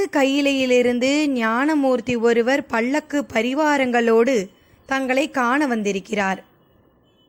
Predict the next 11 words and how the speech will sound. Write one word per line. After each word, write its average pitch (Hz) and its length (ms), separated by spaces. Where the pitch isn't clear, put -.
அவர் 302 400
இருக்கும் 311 460
இடத்தை 269 460
கேள், 262 380
நானே 269 480
வந்து 240 320
அவரை 247 280
சந்திக்கிறேன்." 226 680
மன்னிக்க 269 440
வேண்டும், 202 400
அவர் 285 420